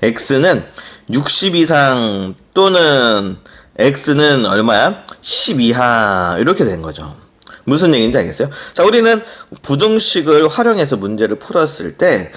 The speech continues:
이 구한 애가 현실의 문제에 맞게, 문제의 뜻에 마-, 잘 구해졌는지 확인할 필요가 있거든요.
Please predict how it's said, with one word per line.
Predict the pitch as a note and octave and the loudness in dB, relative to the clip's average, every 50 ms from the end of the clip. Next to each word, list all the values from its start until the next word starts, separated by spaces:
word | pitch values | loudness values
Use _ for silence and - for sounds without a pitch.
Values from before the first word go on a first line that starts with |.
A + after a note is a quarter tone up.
| - - - | -20 -10 -6
이 | - C3 C3 | -4 -4 -4
구한 | - - - B2+ B2+ D3 E3 F3 E3+ E3+ | -4 -6 -4 0 2 2 4 4 4 2
애가 | D#3 C#3+ C3 D#3+ G3 A#3 B3+ C#4 - - _ _ _ _ - - _ _ _ - | 2 2 2 2 0 0 0 -4 -8 -16 _ _ _ _ -20 -20 _ _ _ -12
현실의 | - - D4 C#4 C#4 C4+ - - - A3+ G#3 F#3+ | -4 -2 0 0 0 0 0 -2 0 0 0 0
문제에 | D#3 A#2+ A#2 A#2+ C#3+ C#3+ C#3+ E3 E3 D#3+ | 2 2 2 4 4 4 4 4 4 4
맞게, | D3 G#2 F#2 - - - G2+ | 2 2 0 -2 -4 -6 -4
문제의 | G2+ A#2 C3+ E3 D#3 F#3 F3+ E3+ D#3+ E3+ | -2 -2 -2 0 0 0 0 0 0 0
뜻에 | - D#3+ D#3 D3 F3 | -2 -2 0 0 0
마-, | C#3+ C3 A2+ | 0 0 -2
잘 | - - - A#2+ A2 - | -2 -2 -2 -2 -2 -4
구해졌는지 | - - A2+ B2 C#3+ D#3 C3+ C#3 A#2 G#2+ G2+ F#2+ A2+ - | -6 -6 -2 0 2 2 2 2 0 0 -2 -6 -6 -8
확인할 | - - - C4+ - C#4 C4 A3+ C#3+ | -8 -8 -8 -4 -2 -2 0 -2 -2
필요가 | - - A#2 F#2+ - E2 | -4 -4 -6 -6 -6 -8
있거든요. | - - F2 E2 - F2 F2 B2 F3 | -10 -10 -10 -8 -8 -6 -4 -4 -4